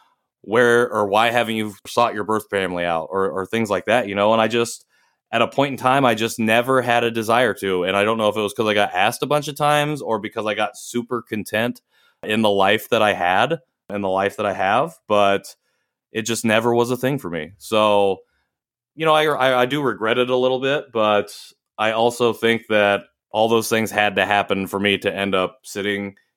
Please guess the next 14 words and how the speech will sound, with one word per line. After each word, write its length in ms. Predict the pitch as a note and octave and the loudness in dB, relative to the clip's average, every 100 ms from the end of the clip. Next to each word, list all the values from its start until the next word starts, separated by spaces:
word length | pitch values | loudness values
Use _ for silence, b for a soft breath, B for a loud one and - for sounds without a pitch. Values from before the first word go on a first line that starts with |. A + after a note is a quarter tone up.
| _ | _
here 360 | B2 A2 F2 | -2 0 -2
on 320 | F#2 F#2+ F#2 F2+ | -2 -4 -2 -4
March 480 | F#2 G2 G2 - | -2 -2 -4 -14
twenty-fourth, 580 | - A2 G#2+ - A2 G2 | -6 -2 -2 0 0 0
twenty 200 | - G#2+ | -2 -2
twenty-one, 600 | G2+ G#2+ G2+ G#2+ F#2 E2+ b b b | 0 0 2 2 0 -4 b b b
having 240 | A2+ A#2 | 0 2
a 60 | G#2+ | 2
conversation 580 | A2+ A2 G2+ A2 G#2 | 0 0 0 -2 0
with 120 | G#2 - | -4 -2
two 180 | A#2+ | -2
other 220 | A2 A2 F#2+ | 0 0 0
Korean 320 | G2 F2+ F2 | -2 -4 -4
adoptees. 520 | F2 E2 E2+ D2+ - | -4 -6 -10 -18 -20